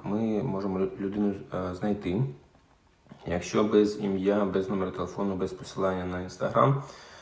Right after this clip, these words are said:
то ми будемо, мабуть, е, ну, пропускати і, е, пі-, е, підніматися ви-, е, вище. Але ми сто відсотків розіграємо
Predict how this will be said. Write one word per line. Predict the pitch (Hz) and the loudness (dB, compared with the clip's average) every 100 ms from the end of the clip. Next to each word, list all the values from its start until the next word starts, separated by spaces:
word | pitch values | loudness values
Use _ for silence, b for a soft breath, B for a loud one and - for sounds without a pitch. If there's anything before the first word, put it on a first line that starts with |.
| B | B
то | - 98 | -4 2
ми | 104 | 2
будемо, | 104 104 98 95 | 2 2 2 2
мабуть, | 98 98 98 - | 2 2 -2 -4
е, | 90 87 85 92 | -4 -4 -4 -4
ну, | 92 | -6
пропускати | - - - 120 131 101 | -8 -12 4 6 6 2
і, | - 95 95 - B B B B 147 | -4 -4 -4 -8 B B B B -4
е, | - 87 104 | -2 0 -2
пі-, | 92 101 | -2 -2
е, | |
підніматися | - 98 104 98 101 - 87 | -2 0 2 0 -2 -6 -6
ви-, | 87 87 | -4 -4
е, | 87 90 85 | -4 -8 -4
вище. | 92 87 - 69 | -2 -2 -4 -4
Але | 87 110 135 131 | 0 2 4 2
ми | 104 104 | 2 0
сто | - 101 92 | -2 -2 -2
відсотків | 92 - - 90 | -4 -8 -8 -6
розіграємо | 90 90 92 90 85 | -4 -4 -2 -2 -2